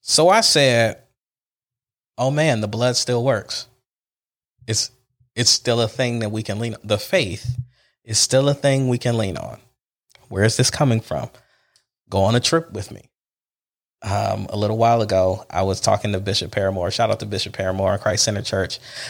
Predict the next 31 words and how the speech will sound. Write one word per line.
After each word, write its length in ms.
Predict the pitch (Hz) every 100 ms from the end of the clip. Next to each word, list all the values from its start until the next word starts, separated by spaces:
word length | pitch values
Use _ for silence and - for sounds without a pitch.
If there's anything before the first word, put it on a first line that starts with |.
| -
That's 260 | - 98 -
where 100 | 95
I 80 | 95
was 160 | 95
ordained. 640 | 107 92 98 104 101 95 -
Um, 520 | - 92 87 92 98 120 -
he 120 | 95
is 80 | -
still 240 | 107 101
training 420 | - 101 95 90
me. 280 | 92 87 101 - - _
That's 120 | - -
still 160 | 101
my 140 | 92 92
bishop. 480 | 90 - 90 85 - - _
That's 200 | 92 90
my 120 | 98 90
man. 320 | 87 64 60 - - _
And 120 | 98
so 520 | 98 104 101 95 92 - _ _ _ _ _ _ _ _ _ _ _ _ _ _
he 540 | - 143 135 120 113 98
was 180 | 104 101
talking 440 | - 127 143 143
about 480 | 110 98 92 90 -
how 640 | - 107 95 95 92 92 104 - _ _ _
they 160 | 104 110
used 320 | 104 113 -
to 80 | 101
do 140 | 95
tent 320 | 92 - 214
revivals. 720 | 113 101 - - - - -